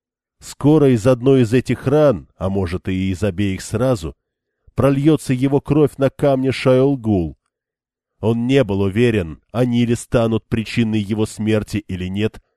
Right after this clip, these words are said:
С таким обилием источников угрозы для жизни Ранда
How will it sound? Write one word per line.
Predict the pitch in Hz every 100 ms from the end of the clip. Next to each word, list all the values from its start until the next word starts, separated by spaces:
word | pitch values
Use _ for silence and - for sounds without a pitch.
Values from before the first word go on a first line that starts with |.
| _ _ _ _ _ _
С | - -
таким | 156 - 160 151
обилием | 135 147 139 139 143
источников | - 151 - 139 131 131
угрозы | 139 127 139 120 131
для | 123 135
жизни | 120 175 123 95
Ранда | 92 98 87 76 80